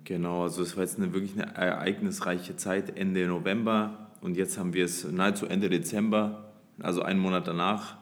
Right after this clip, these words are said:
Wie gesagt, Ende November sind wir ausgewandert nach Dubai in die Vereinigten Arabischen Emirate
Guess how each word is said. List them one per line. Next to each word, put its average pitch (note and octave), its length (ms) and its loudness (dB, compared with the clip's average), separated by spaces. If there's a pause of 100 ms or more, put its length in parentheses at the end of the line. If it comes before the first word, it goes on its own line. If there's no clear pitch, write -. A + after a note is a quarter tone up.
(140)
Wie F#2+ 80 -4
gesagt, F#2 340 0
Ende F#2+ 180 2
November G2+ 340 4
sind F#2+ 180 -2
wir F2 120 -4
ausgewandert G#2 720 0 (440)
nach F#2+ 200 -2
Dubai A#2 420 2
in - 80 0
die F#2+ 80 0
Vereinigten G2 400 0
Arabischen F#2 460 2
Emirate G#2+ 680 2